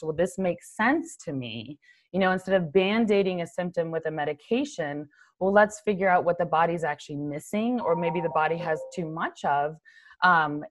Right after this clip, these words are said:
and, and get that back into balance. And so my science brain, you know, of un-, trying to understand why really kind of fit into that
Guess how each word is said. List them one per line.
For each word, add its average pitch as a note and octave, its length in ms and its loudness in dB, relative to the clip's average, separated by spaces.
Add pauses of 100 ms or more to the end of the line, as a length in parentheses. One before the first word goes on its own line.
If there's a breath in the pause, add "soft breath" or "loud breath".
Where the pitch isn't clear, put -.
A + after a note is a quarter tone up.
and, F3 260 -2
and F3 140 -4
get F3+ 160 -2
that A3+ 260 -2
back D3+ 260 0
into D3+ 200 -4
balance. C#3 540 -4
And D#3 120 -12
so D#3+ 300 2
my D#3+ 180 -4
science G#3 580 -2
brain, D#3+ 640 -2
you E3 140 -6
know, D#3 120 0
of D#3 80 -2
un-, D#3+ 140 -4
trying F3 200 -6
to C3+ 40 -2
understand D#3+ 480 -6
why D#3 340 -2 (100)
really F#3+ 260 0
kind F3 160 -8
of D3+ 60 -8 (100)
fit - 120 -4
into D#3+ 260 -8
that C#3+ 180 -4